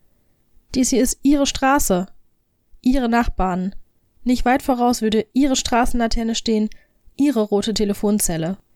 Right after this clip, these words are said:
Eve fühlte sich sicher. Einigermaßen. Sie ging ein wenig schneller, und redete sich ein, dass sie das nur tat, weil sie endlich zu Hause sein wollte. Im Warmen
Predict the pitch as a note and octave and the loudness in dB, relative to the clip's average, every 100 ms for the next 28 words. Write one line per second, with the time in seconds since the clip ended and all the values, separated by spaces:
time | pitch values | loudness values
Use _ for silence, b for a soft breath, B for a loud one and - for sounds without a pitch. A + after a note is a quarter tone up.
0 | _ - C#4+ - B3 G#3+ G3 G3 F#3 - | _ -2 -2 0 -2 0 0 -2 -2 -4
1 | F#3 F3 - - _ _ _ _ _ - | -4 -4 -6 -8 _ _ _ _ _ -2
2 | G3+ F3+ F3+ F#3 F#3 - F3+ - - - | 0 0 0 0 -2 -2 -4 -6 -10 -16
3 | _ - A#3 C4 D4 B3+ A#3+ A#3+ - B3 | _ -4 0 2 2 4 2 2 0 0
4 | A#3+ A#3+ A#3+ b b - G#3+ A3 C4 C4+ | 2 0 -2 b b -2 2 2 2 2
5 | G#3 F3+ - G3+ G#3 A3+ A#3 - F#3+ - | 0 0 0 2 2 2 0 -2 -2 0
6 | F#3+ F3+ G#3+ C4 - A#3+ A3+ - - F#3+ | 0 0 2 2 2 0 -2 -4 -2 -2
7 | F#3+ - B3 A#3+ - G#3+ G3 F#3+ F3+ F3+ | -2 -2 0 0 -2 0 0 0 -2 -2
8 | F3 F3 F3 F3+ F3+ _ _ _ _ - | -2 -2 -2 -2 -4 _ _ _ _ -20
9 | - A#3 A#3+ G#3+ A3 A3+ A3+ A#3 | -2 0 2 2 2 2 2 0